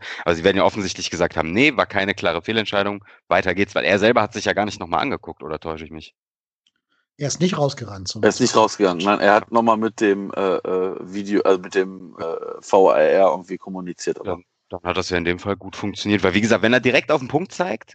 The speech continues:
Speaker 1: glaub ich, k-, kann man sich nicht beschweren und dann wird auch nicht, äh, der, der V A R sagen, „Nee, nimm den zurück.“ Ne,
Speaker 3: Genau.
Speaker 1: dann werden sie ihn geben, weil auch dann ist es keine klare Fehlentscheidung. Das ist halt so eine fünfzig fünfzig Nummer und ja, da von einem Betrug zu sprechen, finde ich schon,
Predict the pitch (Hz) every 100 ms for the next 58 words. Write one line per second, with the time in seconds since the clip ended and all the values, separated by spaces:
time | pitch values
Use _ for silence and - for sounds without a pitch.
0 | _ 110 135 160 - - - - - -
1 | 104 - 104 135 147 123 135 - - 113
2 | - 117 135 104 104 104 98 127 - 117
3 | 131 135 - _ _ - 101 104 104 113
4 | 104 110 110 101 82 110 107 104 113 117
5 | 110 113 117 113 110 113 110 117 110 101
6 | - 101 123 - _ - - - - 110
7 | 110 110 95 113 - 113 101 110 110 85
8 | 90 110 - 117 127 104 87 - 85 87
9 | 101 95 92 107 101 87 98 147 160 143
10 | 135 - - 143 - - 135 - 117 95
11 | 95 113 78 90 87 _ - - - -
12 | - - - - - 80 80 92 87 82
13 | - - 80 107 120 - 107 - - 90
14 | 90 - 87 82 - 85 80